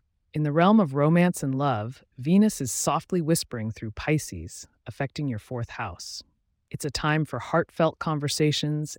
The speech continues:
and building emotional security with loved ones. Single Sagittarians may find themselves drawn to someone who exudes a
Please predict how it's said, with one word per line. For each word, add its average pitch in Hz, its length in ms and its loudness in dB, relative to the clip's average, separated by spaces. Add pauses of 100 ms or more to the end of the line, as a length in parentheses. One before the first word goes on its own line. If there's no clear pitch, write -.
and 123 160 -4
building 156 320 0
emotional 156 560 0
security 127 840 -6
with 113 180 -10
loved 117 280 -8
ones. 85 440 -14 (840)
Single 208 340 2
Sagittarians 156 760 2
may 147 140 2
find 160 260 0
themselves 151 400 0
drawn 147 300 0
to 139 80 -4
someone 127 400 -4
who 139 160 -8
exudes 139 640 -4
a 113 60 -12